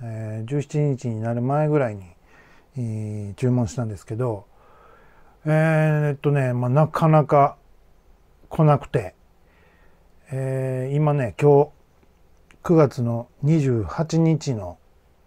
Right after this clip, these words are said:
夜です。もう十一日ぐらいかかりましたね。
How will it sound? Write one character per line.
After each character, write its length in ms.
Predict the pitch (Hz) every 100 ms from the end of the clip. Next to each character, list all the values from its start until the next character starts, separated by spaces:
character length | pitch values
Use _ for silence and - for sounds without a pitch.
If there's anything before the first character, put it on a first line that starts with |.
| _ _ -
夜 200 | 139 147
で 140 | 110
す。 560 | 85 - - - - _ _ _ _ _ _ _ _ _ _ _ _
も 320 | 135 135 131
う 60 | 127
十 260 | 160 165
一 220 | 170 156 165
日 360 | 160 151 160
ぐ 120 | 151
ら 80 | 143
い 20 |
か 100 | 113
か 100 | 113
り 40 | 117
ま 140 | 117
し 20 |
た 80 | 101
ね。 320 | 92 110 85